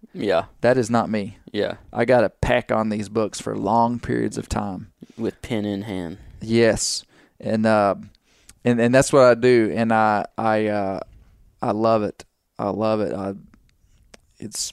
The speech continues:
Speaker 2: I don't know. We gotta keep, I think as adults, and most people that listen to this podcast would be an adult, this idea that you stop learning once you're out of school or out of college or something, it's crazy.
Speaker 1: Mm-hmm.
Speaker 2: I mean, we're, we're, we're designed to continue to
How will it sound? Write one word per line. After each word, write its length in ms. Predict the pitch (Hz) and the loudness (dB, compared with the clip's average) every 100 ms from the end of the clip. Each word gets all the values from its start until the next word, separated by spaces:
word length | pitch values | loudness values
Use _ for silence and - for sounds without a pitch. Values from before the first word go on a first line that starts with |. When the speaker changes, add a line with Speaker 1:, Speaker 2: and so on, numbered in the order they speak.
| - | -8
Speaker 2:
I 120 | 107 | -4
don't 120 | 113 | -2
know. 120 | 117 107 | 0 0
We 100 | 113 | 2
gotta 220 | 123 120 | 2 2
keep, 320 | - 117 - - _ _ _ _ _ - | 0 -6 -8 -14 _ _ _ _ _ -2
I 100 | 123 | 4
think 240 | 175 156 | 4 6
as 200 | 143 127 | 6 6
adults, 720 | 123 113 143 151 - - - - | 4 4 6 6 2 -4 -4 -2
and 120 | 123 | 2
most 200 | 131 - | 2 2
people 160 | 139 | 2
that 60 | 127 | 4
listen 220 | 120 - | 4 2
to 40 | 117 | -2
this 100 | - | 0
podcast 420 | 120 110 117 110 | 0 2 0 -2
would 200 | 110 107 | -4 0
be 140 | 113 | 0
an 80 | 110 | 2
adult, 380 | 104 107 107 - _ _ _ _ _ _ _ - | 0 2 2 0 _ _ _ _ _ _ _ -8
this 220 | 117 120 | -2 2
idea 400 | 127 123 123 123 | 4 4 6 6
that 160 | 117 113 | 6 2
you 140 | 117 | 0
stop 380 | 110 - 123 - | -2 2 4 4
learning 680 | 113 117 120 123 123 120 117 | 2 4 4 2 0 0 -2
once 240 | 117 110 | -4 -4
you're 160 | 107 107 | -6 -4
out 180 | 110 107 | -2 -2
of 80 | |
school 540 | 104 - 127 117 117 113 | -4 -4 -2 0 0 -2
or 80 | 110 | -2
out 160 | 104 | -2
of 80 | - | -2
college 480 | - 117 113 110 110 | 0 2 2 0 -2
or 60 | |
something, 360 | 107 110 - 101 | -6 -6 -8 -10
it's 200 | 104 - | -10 -10
crazy. 480 | - 110 107 107 104 _ | -6 -4 -4 -8 -14 _
Speaker 1:
Mm-hmm. 340 | 98 98 107 87 - - | -8 -8 -8 -12 -14 -8
Speaker 2:
I 80 | |
mean, 200 | 110 110 | -4 -2
we're, 220 | 110 117 107 - | 0 -2 -4 -8
we're, 300 | 117 117 107 - | -4 -4 -6 -14
we're 220 | 113 117 | -8 -8
designed 580 | 107 98 98 107 113 110 | -6 -6 -4 0 0 -2
to 60 | |
continue 520 | - 107 - 117 110 107 | -4 -8 -4 -4 -2 -4
to 300 | - 104 | -6 -6